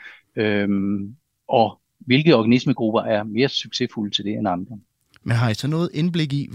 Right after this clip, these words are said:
Speaker 2: sådan, i hvor høj grad livet varierer fra ha-, hadalgrav til, til hadalgrav?
Speaker 1: Det er vi i gang med, og d-, men det, vores primære fokus er, og det, der er det mest fascinerende,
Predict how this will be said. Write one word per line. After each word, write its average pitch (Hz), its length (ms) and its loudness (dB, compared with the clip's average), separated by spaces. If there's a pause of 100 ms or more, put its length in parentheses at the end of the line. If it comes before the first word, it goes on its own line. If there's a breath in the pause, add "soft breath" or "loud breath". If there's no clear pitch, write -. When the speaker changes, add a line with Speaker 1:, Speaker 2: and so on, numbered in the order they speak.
Speaker 2:
sådan, 113 340 -4
i 113 100 -4
hvor 117 100 0
høj 147 160 0
grad 131 200 0
livet 135 280 0
varierer 110 400 0
fra - 160 -8
ha-, 101 180 -6 (120)
hadalgrav 113 640 -2
til, 92 300 -6
til 113 140 -6
hadalgrav? 113 600 -4 (1600 loud breath)
Speaker 1:
Det 160 80 8
er 170 40 6
vi 180 120 8
i 135 40 4
gang 151 240 4
med, 120 200 4 (120)
og 131 140 4
d-, - 100 -4
men 139 200 2 (340)
det, 165 100 8
vores 160 220 6
primære 185 360 8
fokus 143 360 0
er, 110 160 4
og 113 160 -4
det, 127 100 2
der 120 60 4
er 110 40 4
det 107 120 0
mest 143 240 2
fascinerende, 101 500 -6